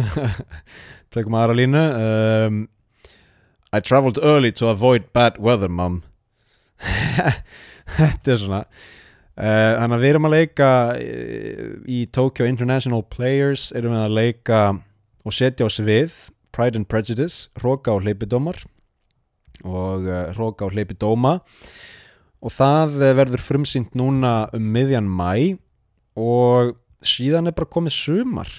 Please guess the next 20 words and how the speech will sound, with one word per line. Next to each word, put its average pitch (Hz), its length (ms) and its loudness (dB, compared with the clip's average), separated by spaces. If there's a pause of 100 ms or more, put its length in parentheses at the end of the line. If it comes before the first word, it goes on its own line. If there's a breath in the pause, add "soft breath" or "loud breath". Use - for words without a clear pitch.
(500)
Ehm, 101 600 -4 (100)
ég 113 120 -6
ætla 123 120 -2
að 123 40 0
reyna 131 140 0
að 131 60 2
vera 131 140 -2
duglegur 151 280 4
að 135 60 0
fara 139 140 2
í 160 80 0
útilegur 156 720 2 (200)
og 113 480 -2
fjallgöngur. 139 1040 -4 (720 soft breath)
Núna 127 500 0
í 113 400 0
næstu 127 480 -2
viku 127 400 2
er 113 140 0
svokölluð 110 800 -4